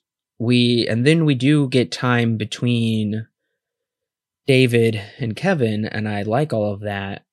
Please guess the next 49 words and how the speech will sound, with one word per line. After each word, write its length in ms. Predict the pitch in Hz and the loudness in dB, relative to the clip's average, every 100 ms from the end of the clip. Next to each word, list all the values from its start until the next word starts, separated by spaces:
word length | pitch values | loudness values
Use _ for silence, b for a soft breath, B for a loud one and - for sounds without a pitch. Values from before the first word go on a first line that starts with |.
| 104 | -10
Um, 400 | 104 101 104 107 _ _ - | -8 -8 -8 -12 _ _ -6
and 160 | 110 | 0
then 120 | 147 | 2
we 100 | 190 | 2
think 340 | 170 175 170 156 | 0 0 -2 -4
Mister 340 | 131 151 - | 0 0 0
Glass 260 | 123 120 123 | 0 2 2
has 100 | 110 | -2
gone 220 | 117 117 | -2 -2
into 240 | 113 - 110 | -2 -2 -4
a 60 | |
catatonic 640 | - 104 110 - 240 269 - | -2 -6 -6 -6 -6 -6 -8
state 440 | - 104 87 - _ - | -10 -10 -10 -12 _ -10
for 520 | 104 101 92 80 80 _ _ - | -8 -6 -8 -12 -16 _ _ -16
some 360 | - - 160 127 | -10 -2 0 2
reason. 320 | 123 101 90 | 0 -2 -4
We 120 | 117 | -4
have 120 | 107 | -4
no 200 | 110 135 | -2 -2
reason 480 | 123 120 110 104 98 | 0 -2 -2 -6 -8
to 100 | - 107 | -8 -6
know 160 | 104 | -6
why 320 | 92 110 113 104 | -4 -4 -4 -6
he 160 | 110 | -8
would 460 | 104 156 110 - - b b b b b | -4 0 0 -2 -14 b b b b b
until 840 | - 113 104 123 117 113 110 104 - | -6 -4 -2 0 2 4 2 0 -2
over, 280 | 123 170 160 | 0 0 2
a 60 | 117 | 0
little 380 | 120 151 208 214 | 2 2 4 2
over, 160 | 175 | 2
I 60 | 123 | -2
checked 220 | 123 160 | -4 -6
the 60 | 156 | -4
time, 280 | - 101 104 | -4 -4 -4
a 60 | |
little 320 | 110 151 208 | 0 0 2
over 260 | 185 147 120 | 0 2 2
an 140 | 107 - | 0 -4
hour 300 | - 139 165 147 | -6 0 2 2
into 220 | 131 127 | 0 0
the 100 | 123 | 0
movie, 460 | 120 110 90 - _ _ _ _ _ - | -2 -2 -6 -12 _ _ _ _ _ -4
does 240 | 110 104 | 0 0
Mister 280 | 110 110 - | 0 -4 -2
Glass 300 | 107 107 101 | -2 -2 -2
really 280 | 107 110 110 | -2 0 0
become 340 | 110 - 107 104 | -2 -4 -4 -4
operational 720 | 104 107 104 98 - 101 92 | -6 -8 -8 -8 -8 -8 -8
and, 140 | 104 | -10